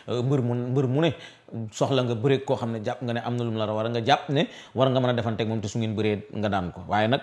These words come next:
tëkk nga ñaar ñoo xam ne day, ah, ay, ay jàmbaar waada lañ, ay mbër pire lañu.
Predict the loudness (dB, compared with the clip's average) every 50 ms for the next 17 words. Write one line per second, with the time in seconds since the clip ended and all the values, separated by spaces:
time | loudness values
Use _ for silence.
0 | -4 -2 0 -2 0 2 4 4 6 6 6 6 6 4 2 0 0 0 0 2
1 | 4 4 2 2 0 -6 -12 -16 -18 -12 -4 0 4 6 6 6 6 2 -6 -16
2 | -16 -12 -8 -6 -4 -4 0 0 0 4 4 4 4 6 4 6 6 6 6 6
3 | 4 4 2 -2 -4 -4 -4 -4 -2 -2 -2 -2 0 4 4 6 6 6 4 2
4 | 0